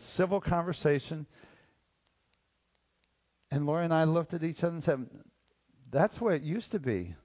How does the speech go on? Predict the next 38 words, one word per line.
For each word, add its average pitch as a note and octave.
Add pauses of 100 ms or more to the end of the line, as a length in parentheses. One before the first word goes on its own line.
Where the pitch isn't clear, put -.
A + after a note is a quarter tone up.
That's D3+
what, G3
that's F3
the B3
way G#3
it D3 (100)
should G#3+
be." G2+ (880)
We're D3+
talking F3
about E3
the G3
issues, C#3
not D#3
about, D3 (480)
"I C#3
hate F3
you D#3
because C3+ (1600)
you're D3
liberal," D3+
or, C3
"I B2
hate C#3+
you D#3
because C3
you're, B2 (480)
you're B2+
conservative," C#3+
or, C3
"I B2
hate D3
you D#3
because C3
of A#2+
this D3
or C#3
that." D#3